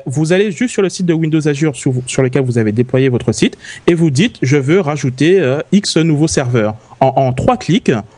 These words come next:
on peut accroître la, la, la, la, la, la, la, la, la charge que peut encaisser, euh, votre site. Et ce qui est génial, c'est que quand vous en avez plus besoin, une fois que le rush est passé, vous dites, « C'est bon, j'en ai plus besoin de ces ordinateurs supplémentaires.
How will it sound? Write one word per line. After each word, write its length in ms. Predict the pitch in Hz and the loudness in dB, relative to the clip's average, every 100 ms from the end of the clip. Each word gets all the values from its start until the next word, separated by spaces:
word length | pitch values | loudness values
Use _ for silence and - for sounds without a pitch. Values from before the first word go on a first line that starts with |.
| - | -4
on 100 | 143 | -2
peut 320 | 127 175 214 - _ _ _ - | 0 2 0 -2 _ _ _ -6
accroître 500 | 185 - 180 202 - | -6 -4 -2 -2 -2
la, 160 | 131 120 | -2 -2
la, 120 | 113 | -2
la, 220 | 113 104 | -2 -2
la, 240 | 107 92 | -2 -2
la, 220 | 117 117 113 | 0 0 0
la, 220 | 117 110 | 0 0
la, 220 | 113 107 | 0 2
la, 400 | 110 98 92 101 | 0 0 0 -2
la 280 | 127 123 110 | 0 0 0
charge 320 | 110 - 208 | 0 -2 -2
que 80 | - | -2
peut 160 | 139 151 | 0 0
encaisser, 560 | - 147 151 - 160 156 - - - | 0 -2 -2 0 0 -2 -6 -14 -4
euh, 120 | 117 113 | -2 0
votre 280 | 117 - | 0 -2
site. 340 | 117 - 262 127 101 - - | -2 0 0 0 -2 -10 -2
Et 80 | 160 | -2
ce 100 | 147 | 2
qui 220 | - 208 | 2 4
est 40 | 170 | 4
génial, 380 | 143 151 220 269 | 2 2 0 -2
c'est 140 | - | -2
que 260 | 147 143 131 - | 0 0 0 -2
quand 160 | - 233 | 0 2
vous 200 | 208 185 | 2 2
en 80 | 175 | 2
avez 200 | 151 139 | 0 0
plus 160 | - | 2
besoin, 320 | 180 151 139 233 | 2 2 2 0
une 140 | 196 | 0
fois 160 | - 214 | 0 0
que 120 | 156 | 2
le 120 | 123 | 2
rush 260 | 123 202 - | 2 0 -2
est 40 | |
passé, 400 | 175 131 - 240 - - - | -2 -2 -2 -2 -4 -20 -6
vous 140 | 131 135 | -2 2
dites, « 200 | 240 - | 0 -2
C'est 160 | - | -2
bon, 200 | 196 156 | 0 0
j'en 140 | 139 147 | 0 0
ai 80 | 151 | 0
plus 140 | 240 | 2
besoin 240 | 196 160 | 2 2
de 40 | 190 | -2
ces 140 | 165 | -2
ordinateurs 420 | 151 135 135 131 | -2 -2 -2 -2
supplémentaires. 680 | 127 127 127 107 139 208 123 | -4 -2 0 2 0 0 -2